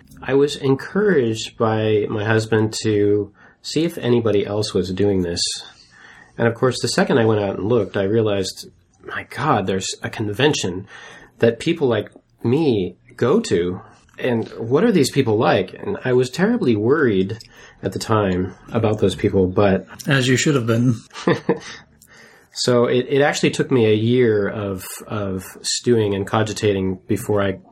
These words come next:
Speaker 1: I was brave enough to sign up for K-Fest.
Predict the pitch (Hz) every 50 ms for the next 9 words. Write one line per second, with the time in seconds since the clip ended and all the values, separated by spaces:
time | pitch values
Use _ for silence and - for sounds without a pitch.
0 | - - - - - 98 95 95 95 95 95 95 - 107 107 95 95 98 113 117
1 | 123 131 113 98 98 95 - - 95 - - 104 101 98 95 92 - - - -
2 | - - - - - 98 92 - 104 98 95 - - 87 87 - - - -